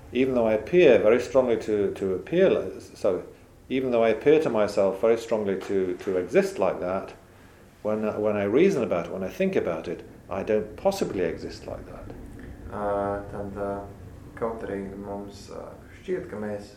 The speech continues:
Speaker 2: parādāmies tādā veidā, ā, m-, mēs loģikas veidā varam nonākt pie secinājuma, ka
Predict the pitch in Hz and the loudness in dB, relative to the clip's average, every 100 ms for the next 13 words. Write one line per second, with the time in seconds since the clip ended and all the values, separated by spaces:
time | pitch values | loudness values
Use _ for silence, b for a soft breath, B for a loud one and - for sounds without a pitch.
0 | - 117 104 98 98 95 98 98 B B | -8 -6 -6 -6 -4 -4 -6 -10 B B
1 | B B 101 101 101 98 101 107 104 101 | B B -10 -8 -6 -6 -4 -6 -4 -6
2 | 98 - - - - - - 98 - - | -8 -14 -18 -18 -16 -16 -16 -18 -18 -20
3 | - 104 107 95 - - - - - - | -20 -18 -16 -18 -20 -20 -20 -20 -20 -16
4 | 107 101 101 104 113 120 101 104 - - | -12 -12 -12 -8 -8 -8 -10 -14 -16 -14
5 | 98 107 117 110 101 104 104 127 110 - | -10 -6 -6 -4 -6 -6 -8 -8 -8 -8
6 | 110 101 120 - 104 98 98 | -10 -12 -12 -10 -10 -8 -10